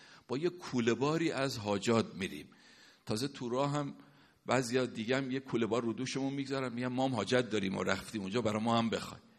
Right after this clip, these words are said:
برای همین هم آدم وقتی حرم امام رضا علیه السلام میره،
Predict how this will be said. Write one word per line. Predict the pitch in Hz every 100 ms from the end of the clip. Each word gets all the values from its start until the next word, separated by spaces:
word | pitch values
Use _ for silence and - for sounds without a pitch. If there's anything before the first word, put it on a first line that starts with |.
| _ _ _ _ _ _ _
برای | 120 135
همین | 156 160
هم | 147
آدم | 135 135
وقتی | 139 131
حرم | 120 117 117
امام | 113 110
رضا | 104 110
علیه | 101 104
السلام | 107 107 107 110
میره، | 110 113 123 160 190